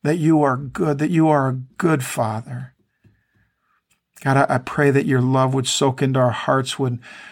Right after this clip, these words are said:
would soften our hearts, would heal the broken places. God, I, I ask that you would help us to be a kingdom people.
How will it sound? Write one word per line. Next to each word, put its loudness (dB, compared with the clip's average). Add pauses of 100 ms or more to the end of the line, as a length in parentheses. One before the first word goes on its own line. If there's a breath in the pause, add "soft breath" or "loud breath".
(120 loud breath)
would 2
soften 0
our 4
hearts, -2
would -2
heal 2
the 0
broken -2
places. -6 (1300)
God, 2
I, 4
I 0
ask 0
that -4
you 2
would 2
help -4
us -4
to -4
be 0 (320 loud breath)
a -2
kingdom 0
people. -12